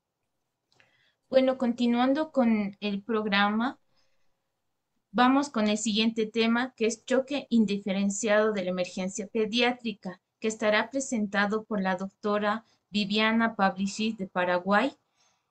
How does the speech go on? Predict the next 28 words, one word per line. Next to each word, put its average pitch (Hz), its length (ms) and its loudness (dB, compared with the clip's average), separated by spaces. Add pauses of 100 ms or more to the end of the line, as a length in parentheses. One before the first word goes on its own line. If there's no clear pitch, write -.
(140)
que 208 280 4
es - 240 -2 (540)
pediatra 220 840 0 (440)
en 208 200 2
emergencia, 214 840 0 (880)
jefa 247 360 2
del 208 160 4
Departamento 196 680 0
de 196 140 2
Urgencias, 226 800 -2
profesor 202 520 0
de 247 100 0
pediatría 196 480 -2
y 208 80 -2
coordinador 190 580 0
de 196 120 -2
posgrado 190 580 0
de 185 100 -2
urgencias 202 520 -2
y 185 60 -2
emergencias, 202 840 -4 (880)
presidente 240 680 4
de 233 100 4
la 202 100 2
Sociedad 202 520 0
Latinoamericana 196 920 0
de 196 80 -2
Per-, 185 240 -8